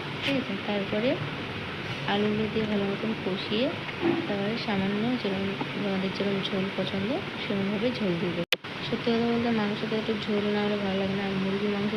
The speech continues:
তো পাতলা ঝোলই সত্যি ভালো লাগে, আর কোনো মশলা ছাড়া তো আরোই ভালো লাগে পাতলা ঝোল।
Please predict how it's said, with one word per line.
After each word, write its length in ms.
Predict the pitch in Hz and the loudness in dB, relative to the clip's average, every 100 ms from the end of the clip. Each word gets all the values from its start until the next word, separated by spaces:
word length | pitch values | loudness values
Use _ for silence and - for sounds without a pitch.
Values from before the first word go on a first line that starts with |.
| 202 | -2
তো 60 | - | -2
পাতলা 260 | 196 202 196 | -2 0 0
ঝোলই 260 | - 196 208 202 | 0 2 2 0
সত্যি 500 | 190 180 - - - 196 | -4 -4 -6 -6 -4 0
ভালো 140 | 190 190 | 2 2
লাগে, 160 | 190 196 | 0 0
আর 60 | 185 180 - - - - | 0 0 -2 -6 -6 2
কোনো 140 | 214 214 196 | 6 6 6
মশলা 360 | 190 185 208 202 | 4 2 2 2
ছাড়া 200 | 220 202 202 | 0 0 0
তো 40 | 196 | 0
আরোই 220 | 185 196 196 | 2 2 2
ভালো 140 | 196 190 | 2 2
লাগে 140 | 202 208 | 2 0
পাতলা 240 | 190 190 185 | -2 0 0
ঝোল। 140 | 190 | 0